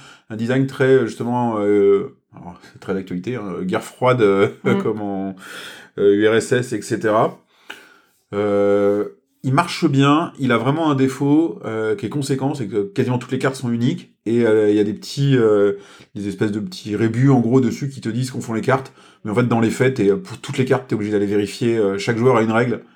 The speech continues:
Speaker 2: Ah
Speaker 1: et,
Speaker 2: oui, d'accord.
Speaker 1: euh, t'as les cartes sont numérotées, en gros, pour quasiment chaque carte, t'es obligé d'aller vérifier son pouvoir, parce que c'est pas clair.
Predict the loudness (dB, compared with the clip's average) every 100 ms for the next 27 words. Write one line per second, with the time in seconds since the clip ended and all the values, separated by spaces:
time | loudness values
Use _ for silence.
0 | -6 0 4 4 4 2 2 0 0 0
1 | 0 0 2 0 0 0 0 -2 -4 -4
2 | -6 -6 -8 -8 -6 -4 -4 -2 -2 0
3 | -2 -2 -4 -4 -6 -2 -2 -2 -6 -20
4 | -20 _ -6 -4 -4 -4 -4 -2 -2 -4